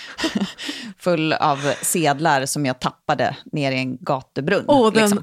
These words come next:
Speaker 2: det hade jag i och för sig velat se.
Speaker 1: Ja.
Speaker 2: Men så, jag ser fram emot att du också har lös mustasch
Speaker 1: <laughs>
Speaker 2: och ute på en sån detektivuppdrag.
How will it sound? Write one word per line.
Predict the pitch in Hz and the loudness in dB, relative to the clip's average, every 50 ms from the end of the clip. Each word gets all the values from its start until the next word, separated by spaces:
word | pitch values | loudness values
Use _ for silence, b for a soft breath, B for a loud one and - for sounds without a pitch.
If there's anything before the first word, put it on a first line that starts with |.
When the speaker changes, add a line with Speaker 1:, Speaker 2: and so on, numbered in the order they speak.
| 220 | 2
Speaker 2:
det | 214 240 | 2 2
hade | 202 214 269 233 190 185 | 4 4 2 2 4 4
jag | 208 196 | 4 4
i | |
och | 180 | 2
för | - | 2
sig | - 185 | 0 0
velat | 185 175 175 175 - - | 0 0 0 -2 -2 -2
se. | - - - 277 214 - - - - - | -2 -2 -2 -2 -2 -2 -4 -4 -4 0
Speaker 1:
Ja. | - 170 170 170 175 185 208 - | 2 4 4 4 4 2 -2 -2
Speaker 2:
Men | - 233 269 - | 2 2 4 6
så, | - 233 - - | 6 4 6 6
jag | 185 262 294 - | 6 4 4 4
ser | 311 240 | 4 4
fram | 330 359 320 254 | 6 6 6 6
emot | 233 220 | 4 4
att | 220 | 4
du | - 226 | 4 2
också | 220 214 - 220 | 2 2 2 2
har | 190 | 2
lös | 202 226 254 294 262 196 190 190 - - | 4 4 4 6 6 6 4 4 2 0
mustasch | 226 214 208 - - - 339 240 180 180 208 - - - - - - 277 | 2 2 2 2 2 4 4 6 6 6 4 4 4 2 2 2 2 0
Speaker 1:
<laughs> | 277 - - | 0 0 -2
Speaker 2:
och | 269 233 - - | -2 0 2 2
ute | - - - - - | 2 2 2 0 0
på | 202 240 | 2 4
en | 233 | 4
sån | 214 220 214 | 4 4 2
detektivuppdrag. | 220 214 226 220 - - 269 247 233 214 214 202 - 233 254 208 190 202 | 2 2 0 0 0 2 4 4 4 4 4 2 2 4 4 4 4 2